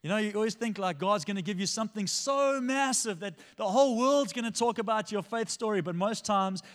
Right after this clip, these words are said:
the world isn't talking about our faith story, and that's not the point, friends. The point is that they talk about Him and how He's faithful to those who just peripatio, fer-, peripatio, every day, just ready,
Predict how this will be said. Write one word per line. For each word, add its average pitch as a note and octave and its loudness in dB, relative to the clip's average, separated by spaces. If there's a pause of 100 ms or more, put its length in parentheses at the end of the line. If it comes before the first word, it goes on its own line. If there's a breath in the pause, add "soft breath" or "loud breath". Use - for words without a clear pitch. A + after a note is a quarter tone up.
the E3+ 0
world A3 4
isn't G3+ -2
talking G3+ -4
about F#3 -2
our F3 -2
faith F3 -6
story, F#3 -6
and D#3 -6
that's F#3+ -6
not G3 -4
the D#3+ -6
point, F#3 -4
friends. E3 -8 (160 loud breath)
The D#3+ -8
point G#3 0
is E3+ -4
that F#3+ -6
they E3+ -4
talk F#3 -6
about D3 -2
Him D3+ -4 (200 loud breath)
and D3+ -4
how E3 -4
He's F3 -4
faithful F#3 -6
to F3 -8
those E3 -4
who D3 -6
just C3+ -10
peripatio, A#2 -16
fer-, B2+ -14
peripatio, A#2+ -14
every B2+ -10
day, A2 -16
just B2 -16
ready, C3+ -12